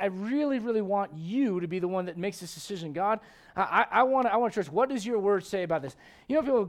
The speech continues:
will say oftentimes, "Should I take this job?" Well, let's talk about it.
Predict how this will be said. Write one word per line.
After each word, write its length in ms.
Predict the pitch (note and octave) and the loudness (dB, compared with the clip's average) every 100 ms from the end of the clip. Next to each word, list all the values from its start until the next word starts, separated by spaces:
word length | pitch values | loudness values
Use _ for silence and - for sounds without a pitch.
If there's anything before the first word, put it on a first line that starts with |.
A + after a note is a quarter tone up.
| F3 | 0
will 80 | E3+ | 0
say 140 | E3 | 2
oftentimes, 480 | F#3+ F3+ D#3+ E3+ E3+ | 4 2 0 -2 -2
"Should 120 | - | -2
I 40 | D#3+ | -4
take 180 | E3+ D3 | -4 -6
this 140 | D3+ | -6
job?" 260 | F#3+ F3 A#2+ | 0 0 0
Well, 140 | C3 | -4
let's 160 | C#3 - | -4 -2
talk 260 | E3+ F3+ | -2 -2
about 260 | C#3+ B2 | -6 -10
it. 60 | G#2 | -12